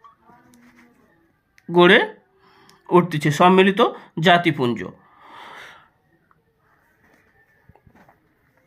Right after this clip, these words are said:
এবার আমরা পরের পয়েন্ট দেখে নেব। চার নম্বর পয়েন্টে দেখব যে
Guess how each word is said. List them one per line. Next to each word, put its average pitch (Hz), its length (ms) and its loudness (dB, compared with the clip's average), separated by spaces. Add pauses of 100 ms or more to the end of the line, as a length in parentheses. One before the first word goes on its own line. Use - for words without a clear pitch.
(440)
এবার 208 540 4
আমরা 202 260 0
পরের 233 340 2
পয়েন্ট 240 300 0
দেখে 202 200 0
নেব। 196 360 -2 (2750)
চার 233 240 2
নম্বর 311 280 -2
পয়েন্টে 302 320 0
দেখব 233 380 -2
যে 247 260 0